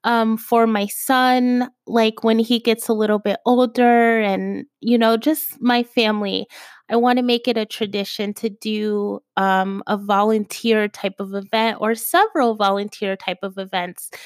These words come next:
um, around the holidays. So, yeah, you guys, tell me, do you guys volunteer with your family, or what fun traditions do you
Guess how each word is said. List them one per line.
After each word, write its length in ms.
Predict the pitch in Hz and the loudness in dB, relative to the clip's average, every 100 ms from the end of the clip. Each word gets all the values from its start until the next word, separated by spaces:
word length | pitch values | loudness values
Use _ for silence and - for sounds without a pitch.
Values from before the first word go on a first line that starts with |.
| - - - | -20 -12 -2
um, 320 | 220 214 208 - | 2 2 2 2
around 400 | 214 202 196 202 | 2 2 0 -6
the 60 | |
holidays. 760 | - 185 190 202 196 190 190 - | -6 -4 -2 -4 -8 -10 -10 -10
So, 480 | - 208 202 202 _ _ - _ | -4 -2 -2 -4 _ _ -20 _
yeah, 360 | 262 359 453 440 | -4 -4 -2 0
you 180 | 370 359 | 2 2
guys, 340 | 359 359 349 - | 2 0 -2 -6
tell 280 | 339 370 403 | -2 0 0
me, 180 | 392 339 | -2 -2
do 140 | 294 | 0
you 180 | 277 285 | 0 0
guys 320 | 302 302 294 | -2 -4 -4
volunteer 640 | - 269 285 277 - 269 262 | -2 0 0 -2 -2 0 0
with 240 | 262 - | 0 -2
your 120 | 247 | -6
family, 540 | - 269 269 269 269 254 | -4 -2 -2 0 -2 0
or 140 | 226 | 0
what 340 | 226 247 240 - | 0 0 -2 -4
fun 200 | 240 240 | -2 -2
traditions 680 | - 226 233 - 233 214 - | -6 -4 -4 -4 -6 -6 -10
do 100 | 220 | -10
you 220 | 220 | -8